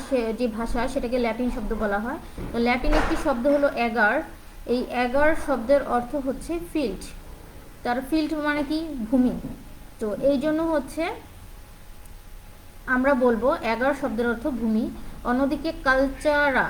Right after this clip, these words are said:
এই অ্যাগার এবং কালচারা, এই দুইটা শব্দ মিলিতভাবে এগ্রিকালচার শব্দটি তৈরি করেছে। তো এই কালচারা শব্দের অর্থ কি?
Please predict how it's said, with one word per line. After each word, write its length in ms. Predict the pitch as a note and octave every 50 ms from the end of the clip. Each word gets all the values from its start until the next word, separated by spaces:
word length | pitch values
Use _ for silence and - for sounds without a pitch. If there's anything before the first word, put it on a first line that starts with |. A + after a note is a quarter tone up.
| - -
এই 200 | - A#3 C4 C4
অ্যাগার 380 | G#3 B3+ B3+ B3 C#4 D4+ D#4 C4+
এবং 260 | C4+ B3+ C#4 C#4+ C#4 C#4
কালচারা, 480 | C4+ B3 A#3+ A#3 A#3+ A3+ F#3+ F3 F3+ F#3
এই 100 | A3 A3
দুইটা 260 | A3 B3+ A#3+ C#4 D4+
শব্দ 260 | - D4+ B3+ A#3 C#4+
মিলিতভাবে 640 | C4+ C4+ C4 C4 C4+ C4+ D4 C#4 B3+ B3 G#3+ A3+ D#4
এগ্রিকালচার 640 | - B3+ B3 A#3 A3+ B3 B3 C4+ B3+ A#3+ A#3+ D4 -
শব্দটি 360 | C#4 A3 G#3 A#3+ A3+ A#3+ E4+ -
তৈরি 160 | - A#3+ G#3 G3 -
করেছে। 420 | F#3 F3+ E3+ F3+ - - G3 F3+ - - - - - - - - -
তো 60 | - A3
এই 140 | A#3+ C4 C4 C4
কালচারা 540 | C4 B3+ C4 C4 - - E4 D#4 E4 F4 E4+
শব্দের 340 | - D#4 C4 A#3 A#3+ C#4 C#4
অর্থ 240 | C4+ B3+ C4+ D4+ D4 -
কি? 120 | - G#4